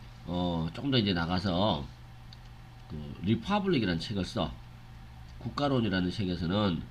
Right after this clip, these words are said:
그래서 시인이나 화가들보다는, 이게 이 사람들은 이제 그림자만 강조하는 사람들이야. 철학자가,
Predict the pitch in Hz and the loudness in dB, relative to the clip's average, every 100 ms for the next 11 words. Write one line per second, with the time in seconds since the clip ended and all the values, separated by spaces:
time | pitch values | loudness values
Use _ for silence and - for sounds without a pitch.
0 | - - - - 120 120 180 214 - - | -14 -18 -8 2 2 4 2 0 -8 -18
1 | - - - 156 147 147 123 143 185 - | -14 -6 -4 0 0 2 4 4 2 -4
2 | - - - - - 131 139 127 131 123 | -14 -18 -18 -12 -4 -2 0 4 4 4
3 | 107 87 98 82 69 80 92 101 117 107 | 0 2 2 0 -2 -4 0 2 4 4
4 | 95 90 80 - 110 123 110 87 69 78 | 2 2 2 4 4 6 4 2 -2 -4
5 | 78 78 78 73 71 76 80 113 - - | -2 -2 -2 -4 -4 -2 -2 -2 -6 -14
6 | - - - 202 - - 85 90 76 | -16 -8 -4 -2 -2 -2 0 0 0